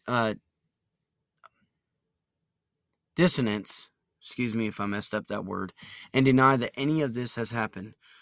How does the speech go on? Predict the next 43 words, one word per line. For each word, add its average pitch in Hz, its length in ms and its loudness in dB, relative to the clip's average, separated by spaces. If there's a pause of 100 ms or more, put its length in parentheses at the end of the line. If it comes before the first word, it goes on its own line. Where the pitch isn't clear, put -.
(120)
Please 170 200 2
allow 165 220 2
me 151 140 2
to 143 100 -2
send 127 220 -2
these 147 120 -2
people 107 400 -6
over 117 220 -2
the 117 220 0
edge 101 260 -6 (140)
this - 180 -10
morning 104 320 -2
with 95 160 -8
more 107 220 -2
facts 101 360 -4
supporting 104 420 -6
the 98 60 -4
notion 104 500 -2 (300)
that 110 140 -6
the 107 100 -4
communists 131 560 2
are 107 120 -2
in 107 100 -2
control 101 560 -4 (340)
and 101 140 -4
total 113 280 2
takedown 101 440 -2
of 98 140 -4
America 110 420 0
is 95 120 -6
in 101 100 -6
progress. 104 560 2 (420)
Please - 200 -6
consider 101 380 -2
the 95 120 -4
following. 104 500 -2 (640)
Remember, 113 240 4
I'm 98 140 2
only 113 160 4
gonna 117 160 2
read 120 160 2
a - 20 -2
few. 95 320 -4